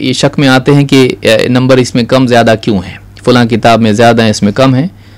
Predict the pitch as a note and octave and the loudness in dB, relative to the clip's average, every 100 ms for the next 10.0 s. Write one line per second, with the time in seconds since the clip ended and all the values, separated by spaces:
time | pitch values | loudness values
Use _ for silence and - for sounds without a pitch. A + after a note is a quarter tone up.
0 | - - - G3+ E3 D3+ C3+ A#2+ A#2+ C#3+ | -10 -6 0 2 4 4 2 2 0 0
1 | C#3+ C3 A#2+ A#2 C3 - D#3+ D#3 - - | 0 0 0 0 -2 -2 -4 -2 -6 -4
2 | A2+ A#2+ A#2+ - A2+ G#2 G#2+ G#2 G#2 D3+ | 0 2 0 0 -2 0 0 0 0 -4
3 | - - - - - A2+ B2+ C3+ A#2+ B2 | -10 -20 -20 -18 -2 0 2 2 2 2
4 | C#3+ D3+ C3 G#2+ G#2 G#2 G#2+ - - - | 0 0 0 0 0 -2 -2 -6 -16 -20
5 | - - - C3+ D3 D#3 E3 - - - | -20 -12 -2 2 4 4 2 -2 -14 -6
6 | B2 B2+ C3+ C#3+ C3+ - - C3+ C#3+ C#3 | 0 2 2 2 2 0 -2 0 0 0
7 | B2 C#3+ D3+ - C3+ A#2 B2+ C#3 C#3 B2+ | 0 2 0 0 0 2 2 2 2 2
8 | A#2+ A#2 B2+ A2+ B2+ - C#3+ C3+ C3+ D3+ | 2 2 2 2 2 2 2 4 2 0
9 | D3+ D3 A2+ A2+ C3+ C#3 C3+ D3 D3 | -2 -2 -4 -2 0 0 0 0 0